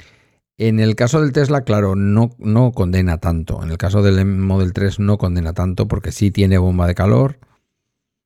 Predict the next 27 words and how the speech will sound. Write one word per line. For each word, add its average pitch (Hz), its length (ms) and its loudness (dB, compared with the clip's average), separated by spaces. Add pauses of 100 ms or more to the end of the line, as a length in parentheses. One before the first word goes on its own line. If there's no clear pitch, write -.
(180)
Se - 280 0
nota, 95 440 2
evidentemente, 92 680 0
cuando 82 260 -2
circulas 85 560 -4
a 87 160 -2
temperatura 87 520 -2
más 87 180 -2
baja, 101 380 -2 (1500)
pero 95 200 2
no 98 140 0
tanto. - 480 -10 (840)
Y 95 260 -2
una 95 260 0
cosa 101 260 -2
que 82 140 -6
quiero 90 220 -2
decir 123 260 0
para, 78 280 -2
para 80 320 -8
terminar 82 480 -4
una 87 360 -2
primera 82 320 0
ronda 85 280 -2
sobre 82 200 -2
este - 180 -6
tema. 131 340 -2